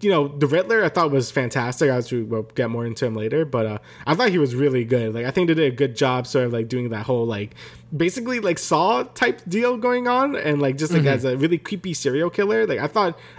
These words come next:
Speaker 1: I thought it was really cool 'cause, you know, the Riddler has always been really cheesy to me. Like, he's over to me, this Batman and all that shit. But I think
Speaker 2: Mm-hmm.
Speaker 1: as, like, basically, like, a origami killer type deal going on, like, I thought that was really cool.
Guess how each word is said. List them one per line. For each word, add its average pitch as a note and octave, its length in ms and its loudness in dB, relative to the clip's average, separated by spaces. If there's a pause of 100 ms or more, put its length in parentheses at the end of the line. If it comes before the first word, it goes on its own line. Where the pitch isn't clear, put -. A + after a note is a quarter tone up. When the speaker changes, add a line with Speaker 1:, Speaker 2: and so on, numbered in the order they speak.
Speaker 1:
I F#3+ 100 4
thought A3 180 2
it - 20 2
was B2+ 180 0
really B2+ 320 0
cool A2+ 340 -2
'cause, D3+ 160 -8
you A3 60 2
know, F3 180 2
the F3+ 120 2
Riddler B3+ 180 2
has D#3+ 100 0
always D#3 200 2
been E3 140 4
really C3+ 180 0
cheesy C#3+ 500 -6
to G3+ 140 -4
me. G3+ 180 2
Like, F#3+ 120 2
he's B2+ 100 -2
over C#3+ 240 2
to D3 40 0
me, D#3 140 0
this E3+ 220 -2
Batman A#2+ 500 -4
and A#2+ 100 -6
all A#2+ 100 -6
that B2+ 160 -4
shit. E3 320 -2 (380)
But C#3+ 120 2
I - 40 6
think G3 180 2
Speaker 2:
Mm-hmm. F3+ 100 2
Speaker 1:
as, - 100 -2
like, C#3+ 160 2
basically, C#3 380 0
like, A#2 160 -4
a G#2 280 -6
origami B2+ 520 -2
killer C3+ 340 0
type C3+ 300 -2
deal C#3 320 2
going D3 260 0
on, D#3+ 220 0
like, A#2+ 100 -2
I A#2 80 -6
thought C3+ 220 0
that A#2 160 -6
was A2 120 -6
really G#2+ 240 -6
cool. G#2 360 -4